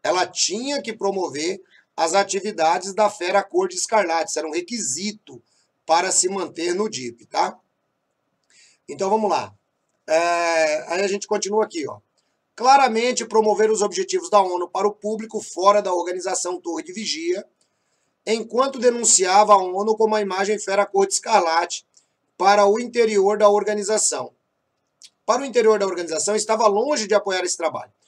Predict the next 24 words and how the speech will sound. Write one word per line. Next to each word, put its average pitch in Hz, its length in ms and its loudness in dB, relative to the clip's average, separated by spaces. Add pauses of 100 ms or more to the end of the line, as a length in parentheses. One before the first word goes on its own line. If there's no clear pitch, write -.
(200)
Contudo, 208 360 -6
a 233 40 -4
sociedade 202 580 2
não 240 160 0
viu 254 140 -6
nenhum 262 220 -6
problema 202 720 0 (220)
com 214 180 2
este 214 160 2
compromisso. 196 720 -2 (340)
Numa 208 240 2
carta 214 440 0
datada 185 480 -2
de 160 80 -10
vinte 185 180 -8
e - 20 -10
nove 196 200 0
de 196 120 0
agosto 156 380 -4
de 143 40 -20
dois 147 160 -8
mil 139 140 -12
e 131 40 -16
dois, 185 480 0